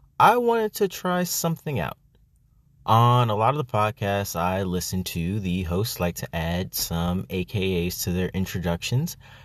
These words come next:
and I thought it would be fun to try some of my own. <laughs> Uh, bear with me if these are terrible.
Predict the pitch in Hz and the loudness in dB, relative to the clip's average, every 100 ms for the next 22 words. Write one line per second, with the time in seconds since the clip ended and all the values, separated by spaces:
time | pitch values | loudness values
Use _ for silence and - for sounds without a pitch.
0 | - - 175 180 185 185 190 196 - 110 | -12 -2 0 2 2 2 0 -2 -2 0
1 | 120 156 160 175 190 - 135 151 190 220 | 2 2 -4 -4 -6 -2 -2 0 -2 -4
2 | - 92 95 - 131 131 160 180 233 120 | -4 -2 -2 0 0 0 -2 -2 -2 -2
3 | 85 - - - - - - - - - | -2 -4 -10 -14 -16 -20 -18 -16 -16 -20
4 | - _ - 82 90 92 90 98 117 127 | -20 _ -6 0 2 2 2 2 2 2
5 | 131 151 147 131 185 - 87 131 | 0 -4 -2 -4 -2 -2 0 0